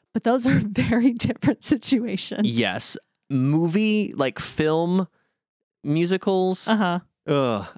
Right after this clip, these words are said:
Speaker 2: Uh, it's a real, real short list, but I, I think there's a couple things that contribute to this film
Speaker 1: Mm-hmm.
Speaker 2: being good to me. One, nostalgia.
Speaker 1: Sure.
Speaker 2: Saw it when I was a kid.
Speaker 1: Totally.
Speaker 2: That helps. Uh, two, the songs are really good.
Speaker 1: Mm-hmm.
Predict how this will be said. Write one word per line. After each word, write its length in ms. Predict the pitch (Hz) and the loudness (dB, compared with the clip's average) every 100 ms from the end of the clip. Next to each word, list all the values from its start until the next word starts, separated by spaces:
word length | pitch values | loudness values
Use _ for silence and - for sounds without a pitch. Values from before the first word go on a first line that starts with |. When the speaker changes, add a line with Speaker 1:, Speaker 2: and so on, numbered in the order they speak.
| _ | _
Speaker 2:
Uh, 340 | 131 139 131 131 | -2 0 2 0
it's 160 | 127 127 | 0 -2
a 80 | 113 | -2
real, 640 | 113 117 127 135 123 117 | -2 0 2 2 2 2
real 260 | 123 117 | 0 0
short 300 | 104 117 107 | -2 -4 -4
list, 320 | 104 104 - - | -2 -2 -2 -4
but 200 | 165 - _ _ _ _ - | -4 -4 _ _ _ _ -12
I, 100 | 156 - | -12 -8
I 80 | - | -10
think 240 | - 202 180 | -4 -4 -2
there's 140 | 156 | -2
a 60 | 151 | -2
couple 260 | 160 156 | -2 -4
things 680 | 151 139 127 123 107 - - _ _ _ _ _ - | -2 -2 0 -2 -4 -8 -14 _ _ _ _ _ -6
that 200 | 104 - | -6 -4
contribute 400 | 107 107 98 - _ _ | -6 -6 -8 -12 _ _
to 380 | 117 104 95 95 | -6 -4 -4 -4
this 160 | 107 | -6
film 420 | - 101 90 101 113 | -4 -4 -4 -8 -2
Speaker 1:
Mm-hmm. 260 | 214 202 170 - _ _ - | 0 2 -2 -8 _ _ -8
Speaker 2:
being 380 | 107 95 95 - _ _ - | -6 -4 -8 -12 _ _ -8
good 160 | 110 - | -8 -6
to 60 | |
me. 200 | 87 78 - | -8 -8 -6
One, 340 | 120 113 117 | -4 -4 -4
nostalgia. 580 | 131 139 87 71 67 - _ | -4 -4 -6 -8 -12 -14 _
Speaker 1:
Sure. 140 | - 104 | -4 -4
Speaker 2:
Saw 40 | |
it 20 | 98 | -2
when 60 | |
I 40 | 104 | -8
was 60 | |
a 60 | 127 | -8
kid. 220 | - - _ - | -12 -14 _ -6
Speaker 1:
Totally. 200 | 196 110 | -4 -2
Speaker 2:
That 60 | |
helps. 240 | 101 - - - _ | -4 -10 -14 -20 _
Uh, 240 | - 120 104 - | -2 -2 -2 -4
two, 260 | 151 160 | -2 -2
the 80 | - | -4
songs 340 | - 127 135 151 | -4 -2 -2 -2
are 40 | |
really 200 | 120 110 | -4 -4
good. 280 | - 80 - | -4 -4 -2
Speaker 1:
Mm-hmm. 220 | 226 233 | 2 2